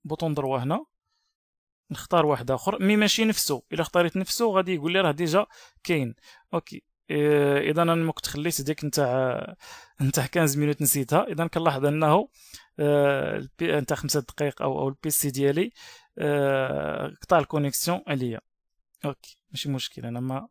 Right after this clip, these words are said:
احتاجهاش. آه، بوطون دروا، فوالا. اذا نختار،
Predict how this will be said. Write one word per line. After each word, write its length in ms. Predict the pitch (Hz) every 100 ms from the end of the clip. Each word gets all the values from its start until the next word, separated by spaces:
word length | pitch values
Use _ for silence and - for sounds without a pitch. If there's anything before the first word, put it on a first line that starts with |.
| -
احتاجهاش. 580 | - 131 110 117 - _ - - - _ _ _ _ _ -
آه، 420 | 147 147 147 143
بوطون 360 | 143 160 156 139
دروا، 340 | 127 120 165 - _ _ _ _ _ _ _ _ _ _ - 123
فوالا. 360 | 135 127 156 - _ _ _ 185
اذا 180 | 156
نختار، 600 | 185 165 - - 139 -